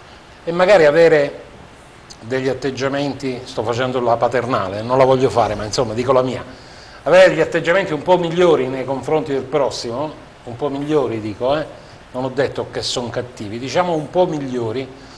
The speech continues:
può agevolare a ristrutturare, non dico ricomporre, ma a ristrutturare un rapporto che oggi, non per colpa della città, sicuramente non per colpa della stampa,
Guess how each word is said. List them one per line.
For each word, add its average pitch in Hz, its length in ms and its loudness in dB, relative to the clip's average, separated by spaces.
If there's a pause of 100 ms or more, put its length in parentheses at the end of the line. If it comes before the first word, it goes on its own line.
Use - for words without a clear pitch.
(400)
può 208 100 8
agevolare 202 680 8
a 151 240 6
ristrutturare, 165 1400 4 (140)
non 120 200 -8
dico 127 240 -6
ricomporre, 120 800 -2
ma 143 200 -4 (400)
a 175 140 8
ristrutturare 170 720 4
un 151 80 2
rapporto 165 560 6
che 156 120 2
oggi, 127 480 2 (100)
non 156 260 -2
per 143 180 -2
colpa 170 320 0
della 131 240 2
città, 139 480 2 (320)
sicuramente 139 640 0
non 143 220 0
per 127 160 -2
colpa 139 320 0
della 143 180 2
stampa, 139 760 0